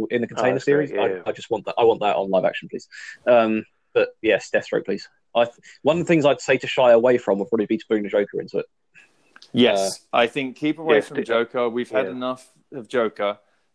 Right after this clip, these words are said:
Speaker 3: Um,
Speaker 2: Especially with the Joker movie coming out, that's, like, a massive thing that's not stopping.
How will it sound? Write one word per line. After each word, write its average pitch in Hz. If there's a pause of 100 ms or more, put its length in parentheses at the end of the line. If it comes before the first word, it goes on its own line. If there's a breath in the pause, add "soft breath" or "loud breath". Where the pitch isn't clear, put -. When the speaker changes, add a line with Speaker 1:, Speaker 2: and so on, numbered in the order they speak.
(140)
Speaker 3:
Um, 98 (440 soft breath)
Speaker 2:
Especially 143
with 120
the 117
Joker 120
movie 107
coming 104
out, 104
that's, 104
like, 104
a 107
massive 107
thing 104
that's - (400 loud breath)
not 135
stopping. 107